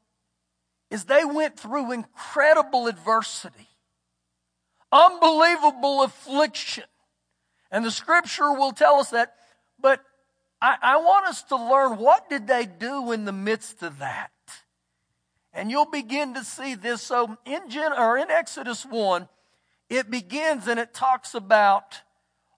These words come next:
all the sons of Jacob, where the twelve tribes of Israel came out of. The, the, the son that's most known is Joseph. So we begin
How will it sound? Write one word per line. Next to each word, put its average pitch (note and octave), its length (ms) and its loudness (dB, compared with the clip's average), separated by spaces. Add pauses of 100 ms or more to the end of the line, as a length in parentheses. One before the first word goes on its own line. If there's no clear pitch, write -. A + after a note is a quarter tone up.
all C4+ 300 8
the A3 160 -8
sons A#3+ 560 -2
of D#3+ 200 -12
Jacob, F#3+ 540 -2
where F#3+ 140 -4
the E3+ 120 -14
twelve G#3+ 400 -4
tribes A3+ 460 0
of F3 200 -14
Israel F3 460 -8
came G3+ 340 -2
out C#3+ 200 0
of. A#2+ 180 -4 (1200)
The, G3 300 2
the, G3+ 320 -2
the F#3+ 140 -8
son C4 440 0
that's A3 240 -6
most A#3 400 -4
known G#3+ 440 -2
is F3+ 160 -12
Joseph. F#3+ 580 -4
So F#3+ 140 -10
we G3 140 -10
begin G#3 600 -10